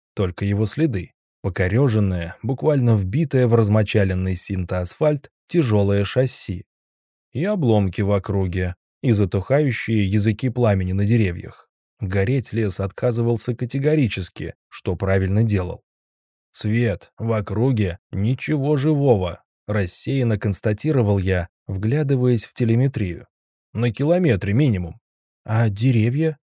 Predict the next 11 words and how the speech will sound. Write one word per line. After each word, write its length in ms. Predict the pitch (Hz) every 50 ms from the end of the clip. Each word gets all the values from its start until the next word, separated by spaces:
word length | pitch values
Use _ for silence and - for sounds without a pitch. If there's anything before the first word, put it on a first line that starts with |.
| _
начала 420 | - 120 110 98 - 101 98 92 92
было 220 | 90 95 95 92
стервозничать 800 | 90 - - 110 107 104 104 104 95 90 98 90 - - 98 -
Светка, 520 | - 127 147 156 147 - - 131 113 104 - _ _ _ _ _ _ -
но 260 | 101 107 120 143 165
продолжила 720 | 160 - 165 170 160 147 165 185 185 165 165 170 160 165 - -
уже 200 | 147 135 139 151
напряженным 720 | 147 143 135 151 151 143 131 143 139 131 131 131 127 113
тоном. 420 | - 113 101 87 85 80 - - _ _ _ _ _ _ _ _ _
"Роботы, 500 | 117 117 135 185 180 127 110 101 - 95
Жора". 300 | 98 135 156 117 95